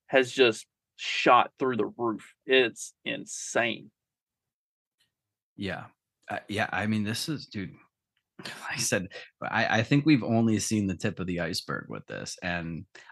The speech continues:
Speaker 2: I don't know when they're, when the consensus is gonna come out that we were completely fucked over, uh, by the government and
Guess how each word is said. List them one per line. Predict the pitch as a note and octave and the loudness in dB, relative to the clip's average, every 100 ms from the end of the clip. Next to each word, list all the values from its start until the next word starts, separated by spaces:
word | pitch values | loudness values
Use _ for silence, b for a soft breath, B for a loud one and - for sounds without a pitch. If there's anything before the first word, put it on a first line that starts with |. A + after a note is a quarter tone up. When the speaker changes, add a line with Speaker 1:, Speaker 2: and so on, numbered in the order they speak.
| B | B
Speaker 2:
I | G2+ | 2
don't | C#3+ C#3+ | 4 6
know | A#2+ | 4
when | G2 G2+ A2 A2+ | 4 4 6 6
they're, | A2 G#2 G#2 G#2 G2 - _ _ _ _ _ - | 6 2 2 0 -2 -6 _ _ _ _ _ -16
when | F#2 G2+ A#2+ C3 | -4 2 6 6
the | A#2+ | 6
consensus | A2+ G2+ - G#2 G#2 A2 | 2 0 0 -2 -2 -2
is | A2 G2 | -4 -4
gonna | G#2+ G2+ | -4 -4
come | - G2 | -2 -2
out | F#2+ G2+ | -2 -4
that | E2+ D2 | -4 -4
we | F2+ | -4
were | E2+ D#2+ | -4 -6
completely | - E2 - - G2 G2 - F#2 | -6 -8 -8 -10 -6 -4 -4 -6
fucked | - F#2+ E2+ - | -4 -4 -4 -4
over, | F2 F2 G2 F#2+ b b b b - | -4 -2 -4 -6 b b b b -4
uh, | E2+ D#2+ | -2 -2
by | E2+ F#2+ F#2+ F#2+ | 0 2 4 2
the | F2+ | -2
government | F#2+ F2+ F#2+ F#2+ F2+ - | -2 -2 -2 -4 -4 -6
and | D#2 E2 | -8 -8